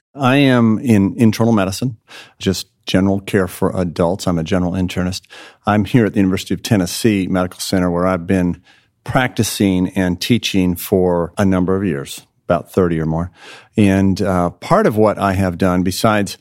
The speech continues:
teaching in the hospital and practicing in my office, is I've been a hospice medical director for a good deal of time. I'm not currently,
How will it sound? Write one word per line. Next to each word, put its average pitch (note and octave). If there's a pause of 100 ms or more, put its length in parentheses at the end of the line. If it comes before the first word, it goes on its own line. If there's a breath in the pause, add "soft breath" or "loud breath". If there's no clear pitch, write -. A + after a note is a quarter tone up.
teaching A#2+
in G2+
the G2
hospital G#2
and F#2
practicing A2
in F2+
my F2
office, F2+
is F#2
I've A#2
been B2
a A2+
hospice A#2
medical A2
director F2+
for G2
a F#2
good G2+ (100)
deal G2
of E2+
time. E2+
I'm F#2+
not E3+
currently, G2